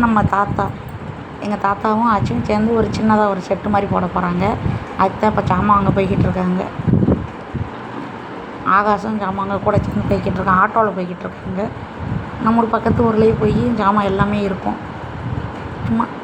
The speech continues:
ஷீட் வச்சு தான் செட்டுலாம் போட போறாங்க. சுத்தி ஷீட்டை வச்சு ஃபுல்லா மறைச்சு அந்த மாதிரி தான் போட போறாங்க. அதுக்கு தேவையான வாங்க தான் போய்கிட்டு இருக்காங்க. அவங்க ரெண்டு பேர் தான், அதனால சும்மா சின்னதா இப்போதைக்கு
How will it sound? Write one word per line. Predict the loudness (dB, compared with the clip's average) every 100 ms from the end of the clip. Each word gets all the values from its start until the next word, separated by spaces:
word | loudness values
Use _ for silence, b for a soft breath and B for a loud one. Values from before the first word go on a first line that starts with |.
| -12 -10 2
ஷீட் | 2 4 2
வச்சு | 4 2
தான் | 4 2
செட்டுலாம் | -2 0 0 2
போட | 2 4
போறாங்க. | 4 2 0
சுத்தி | -6 -4
ஷீட்டை | -2 2 2
வச்சு | 2 0
ஃபுல்லா | 2 2 4
மறைச்சு | 2 -2 -4 -6 -8 -10 -12 -10 -4
அந்த | -2 0
மாதிரி | 2 2
தான் | 2
போட | 2 2 2
போறாங்க. | 0 0 -2 -4 -6 -8 -6 -6 -2 2
அதுக்கு | 2 2 2
தேவையான | 4 4 4 2
வாங்க | 2 2 2
தான் | 2
போய்கிட்டு | 0 -2 -4
இருக்காங்க. | -2 0 0 -2 -6 -6 -6 -6 -6 -8 -8 -10 -10 -10 -10 -10 -10 -10 -8 -8 -8 -8 -8 -8 -6 -2
அவங்க | 2 2 2
ரெண்டு | 2 4
பேர் | 4 2 4
தான், | 4 4
அதனால | 2 0 -2
சும்மா | -4 -4 -2
சின்னதா | -2 2 0
இப்போதைக்கு | 2 0 0 2